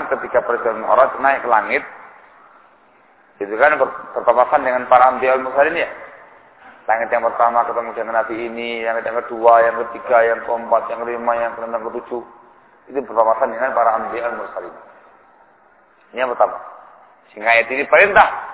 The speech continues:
kepada Rasulullah sallallahu alaihi wasallam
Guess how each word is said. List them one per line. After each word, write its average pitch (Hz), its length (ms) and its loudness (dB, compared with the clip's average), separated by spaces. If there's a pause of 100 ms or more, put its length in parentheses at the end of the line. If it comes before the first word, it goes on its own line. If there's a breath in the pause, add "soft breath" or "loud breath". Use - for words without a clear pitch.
(340)
kepada 151 320 6
Rasulullah 156 560 4
sallallahu 160 400 6
alaihi 160 320 6
wasallam 147 800 6